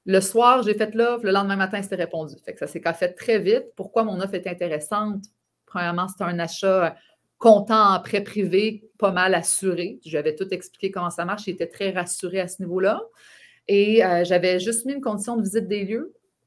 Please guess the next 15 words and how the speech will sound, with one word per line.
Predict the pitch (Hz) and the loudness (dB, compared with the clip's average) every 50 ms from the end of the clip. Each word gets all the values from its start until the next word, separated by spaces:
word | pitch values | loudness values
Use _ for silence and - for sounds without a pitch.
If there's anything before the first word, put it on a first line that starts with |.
| _ _ _ _ _ | _ _ _ _ _
J'ai | - 185 180 190 | -8 -4 -2 0
pas | 185 226 | 2 2
mis | 233 311 | 0 0
d'inspection, | 302 277 262 247 - 233 220 220 - - 233 226 240 320 320 | 0 -2 -2 -2 -2 -4 -4 -4 -2 -2 -2 -2 -2 -4 -6
mais | 202 180 | -8 -8
je | 175 | -8
suis | - - 196 | -4 -2 0
allée | 175 175 202 208 | 0 0 0 -4
sur | 208 - - - 240 247 | -6 -6 -6 -6 -6 -6
place | - 247 214 208 214 254 320 - - - - - - | -2 0 2 2 2 0 -4 -10 -16 -16 -16 -12 -12
voir, | 196 170 175 185 190 190 196 202 214 214 196 180 | -10 -6 -2 2 4 4 6 6 4 4 4 2
euh, | 170 165 160 156 160 160 156 156 156 - - - _ _ _ _ _ _ _ _ - | 2 2 2 0 -2 -6 -10 -12 -14 -14 -16 -18 _ _ _ _ _ _ _ _ -2
voir | 175 196 208 | 2 4 6
les | 208 202 | 6 6
logements | 196 185 180 170 180 185 185 | 6 6 2 0 -2 -6 -6